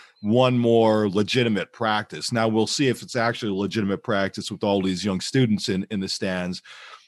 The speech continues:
Uh, but e-, the blue-white game was great for fans.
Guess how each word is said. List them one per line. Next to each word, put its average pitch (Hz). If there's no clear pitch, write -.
Uh, 95
but 104
e-, 110
the 151
blue-white 165
game 135
was 107
great 127
for 123
fans. 107